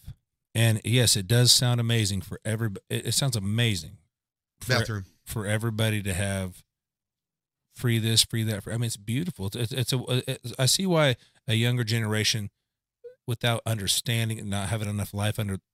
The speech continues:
Speaker 1: their belt, may just want everybody to be happy and be like, "Oh, that person doesn't have shoes on their feet. Well, they deserve it. Or they, they're sick. They should be able to go to a doctor, and everybody should." But they don't understand that that's not, that's just the beginning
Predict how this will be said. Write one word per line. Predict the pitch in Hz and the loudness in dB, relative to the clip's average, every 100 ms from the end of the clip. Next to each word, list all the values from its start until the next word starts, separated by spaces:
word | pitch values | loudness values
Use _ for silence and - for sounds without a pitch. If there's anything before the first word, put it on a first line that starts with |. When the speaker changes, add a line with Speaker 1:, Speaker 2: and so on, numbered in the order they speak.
| - | -10
Speaker 1:
their | 98 | -8
belt, | 90 95 92 - _ _ _ _ _ _ - | -4 -4 -4 -8 _ _ _ _ _ _ -2
may | 110 | 0
just | 110 107 | 2 2
want | - 104 | 2 -2
everybody | 104 98 104 95 | -4 -2 -2 -2
to | |
be | 92 95 | -4 -6
happy | 92 98 127 | -4 -6 -4
and | 104 | -4
be | 95 | -4
like, | 95 | -4
"Oh, | 117 | -4
that | 127 104 | -4 -4
person | 120 110 - | -4 -2 -2
doesn't | 101 101 87 | -2 -4 -6
have | 104 98 | -8 -6
shoes | - 113 | -4 -2
on | 113 | -2
their | 113 | -4
feet. | 123 113 | -6 -6
Well, | 127 | -4
they | 135 | -4
deserve | 127 131 110 90 | -2 0 -2 -4
it. | 92 | -6
Or | |
they, | 90 104 101 - _ | -4 -6 -6 -12 _
they're | 98 | -4
sick. | - - 117 - | 0 0 0 -4
They | 104 | -6
should | 110 107 | -6 -6
be | |
able | 107 107 | -6 -6
to | |
go | 104 | -6
to | 101 | -6
a | 98 | -6
doctor, | 104 101 101 - | -6 -6 -8 -8
and | 90 | -6
everybody | 104 107 110 | -6 -4 -4
should." | 104 95 | -4 -6
But | 104 | -2
they | 123 | 0
don't | 123 - | 0 -2
understand | 110 92 - - 120 113 98 - - - _ - | -4 0 0 0 -2 -2 -4 -8 -20 -20 _ -12
that | - | 0
that's | 104 - | 0 0
not, | 98 90 | -4 -4
that's | 113 - | 0 0
just | 107 | -2
the | 101 | -4
beginning | 95 87 95 117 120 82 82 | -6 -4 -2 0 0 -2 -8